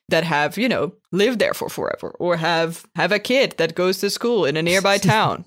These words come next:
Speaker 1: right? Or, um, I don't know, are gardening there, <laughs> you know, all that stuff. They're, they're steeped into the world, right? So your mystery is not just, it's very easy, but also dangerous to think of your mystery or your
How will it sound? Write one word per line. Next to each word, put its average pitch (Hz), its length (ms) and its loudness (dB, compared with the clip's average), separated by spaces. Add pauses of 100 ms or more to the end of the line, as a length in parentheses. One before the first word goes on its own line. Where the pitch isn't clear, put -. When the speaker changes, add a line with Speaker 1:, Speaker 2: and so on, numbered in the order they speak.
Speaker 1:
right? 190 420 2
Or, 180 360 4
um, 165 420 0 (140)
I 226 100 0
don't 220 100 -2
know, 170 240 0 (220)
are 202 140 -2
gardening 190 540 0
there, 123 200 0 (140)
<laughs> - 120 -4
you 214 80 0
know, 247 140 4
all 220 160 4
that 240 140 2
stuff. 190 240 0
They're, 175 220 4
they're 208 380 2 (300)
steeped 330 360 0
into 247 200 0
the 220 100 -2
world, 226 400 -2
right? 170 280 0 (340)
So - 80 -2
your 208 180 2
mystery 226 400 0
is 185 120 -2
not 190 300 0
just, - 480 -2 (200)
it's 170 140 -4
very 233 300 2
easy, 247 340 2
but 196 160 0
also 214 260 0
dangerous 202 400 0
to 202 80 -2
think 202 300 0
of 196 140 -2
your 180 160 0
mystery 180 400 0
or 160 180 2
your 156 400 0